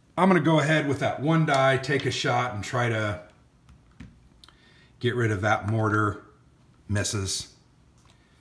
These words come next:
So that's, that was my second action. My third action. Oh, jeez. I need to get rid of this green guy.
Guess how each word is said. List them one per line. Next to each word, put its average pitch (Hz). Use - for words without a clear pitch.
So -
that's, 123
that 123
was 101
my 98
second 156
action. 131
My 104
third 170
action. 147
Oh, 110
jeez. 85
I -
need 101
to 90
get -
rid 95
of 87
this 90
green 98
guy. 92